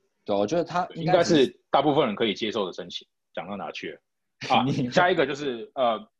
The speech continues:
Speaker 2: 风投资金的流入。其实这，这几天我们有看到有蛮多的，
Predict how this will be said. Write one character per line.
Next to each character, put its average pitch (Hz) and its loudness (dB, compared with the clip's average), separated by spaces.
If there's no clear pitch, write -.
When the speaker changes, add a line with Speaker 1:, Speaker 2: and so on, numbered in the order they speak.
Speaker 2:
风 170 -2
投 127 -2
资 123 -10
金 127 -8
的 101 -6
流 87 -10
入。 90 -12
其 196 4
实 190 2
这， 185 2
这 180 0
几 110 -6
天 139 -2
我 101 0
们 107 -4
有 101 -2
看 135 -4
到 123 4
有 90 -4
蛮 98 -6
多 117 0
的， 92 -2